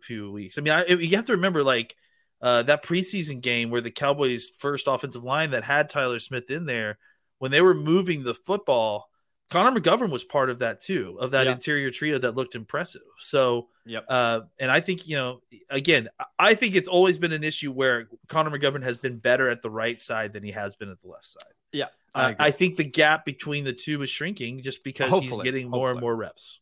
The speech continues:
Speaker 2: Uh, all right. Last question here is from Joe. What position, if any, did the Cowboys improve on from last season? So let's do this really quickly.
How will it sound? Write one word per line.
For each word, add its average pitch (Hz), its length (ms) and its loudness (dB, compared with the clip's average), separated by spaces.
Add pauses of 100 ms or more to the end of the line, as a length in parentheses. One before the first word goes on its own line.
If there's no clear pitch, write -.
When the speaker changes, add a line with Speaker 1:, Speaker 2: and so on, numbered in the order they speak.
(600)
Speaker 2:
Uh, 120 220 0 (100)
all 135 100 0
right. 101 160 -4 (220)
Last 139 300 2
question 117 340 -2
here 113 140 -10
is 107 80 -12
from 113 160 -10
Joe. 95 320 -8 (100)
What 131 400 0 (260)
position, 127 560 -6
if 127 160 -4
any, 123 260 0
did 104 180 -12
the 104 60 -6
Cowboys 131 500 -4
improve 127 460 -2
on 104 320 -4
from 107 200 -8
last 104 280 -4
season? 113 300 -8
So 127 180 -6
let's 156 220 -4
do 226 140 -6
this 196 220 -2
really 175 140 -2
quickly. 131 480 -6